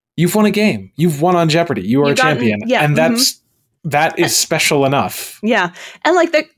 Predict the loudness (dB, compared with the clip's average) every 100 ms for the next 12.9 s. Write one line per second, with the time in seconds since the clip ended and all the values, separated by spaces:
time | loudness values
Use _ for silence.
0 | -2 2 4 2 2 0 0 -2 0 2
1 | 0 -2 2 4 4 2 2 0 0 0
2 | 0 0 0 0 0 -2 -6 -2 0 0
3 | 2 2 0 -2 0 2 2 2 2 0
4 | -4 -6 -4 0 0 0 0 0 0 0
5 | 2 0 0 -2 0 -2 -2 -4 -4 -2
6 | -2 -4 -14 -10 -2 0 2 2 -2 -10
7 | _ -6 -2 0 0 2 2 0 0 -4
8 | -4 -6 -4 -4 -6 -2 -2 2 0 2
9 | 2 0 -4 -6 -8 -10 _ 0 2 2
10 | 2 2 2 0 -2 -4 -12 -4 2 4
11 | 4 4 2 0 0 0 2 2 2 2
12 | 0 -2 0 0 0 -2 -4 -12